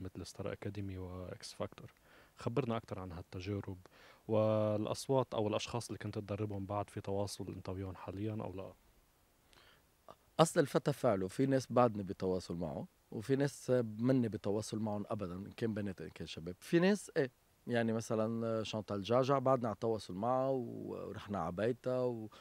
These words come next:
Speaker 2: وتجوزت وهنيناها بالولد. وفي ناس لا، أدهم النابلسي كنت بقيت على تواصل معه إلى حين، آه، يعني هلأ عمل هيدا الاختيار، وبقول له الله يوفقه. ما، ما حدا بي-،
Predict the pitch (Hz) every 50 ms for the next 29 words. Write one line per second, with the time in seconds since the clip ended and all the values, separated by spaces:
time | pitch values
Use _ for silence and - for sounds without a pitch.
0 | - _ - 117 113 107 98 107 104 117 135 143 135 120 135 139 - - 92 92
1 | 101 98 98 98 104 104 104 98 87 87 90 104 120 120 120 120 117 - - -
2 | - - - - - - - 120 110 - - 165 170 180 180 - - 147 131 120
3 | 120 - - 175 185 165 165 165 170 165 156 151 151 143 147 156 139 - - 139
4 | - - 156 156 - - 131 123 170 170 - 135 123 - 135 139 147 139 - 143
5 | 131 143 151 151 165 - 143 131 135 127 - - - 170 175 180 190 196 202 202
6 | - - - - - - _ - - 123 127 127 127 123 127 123 123 120 120 123
7 | 131 135 131 123 135 131 127 101 101 127 131 123 120 123 120 123 120 117 - -
8 | - 120 131 151 156 139 123 117 110 107 107 127 127 120 117 117 117 113 113 113
9 | - - - 110 110 113 113 123 120 - - 113 113 117 117 110 - 90 - 98
10 | 101 113 120 113 104 104 101 101 120 131 123 - - - 127 127 123 101 95 -
11 | 104 107 110 113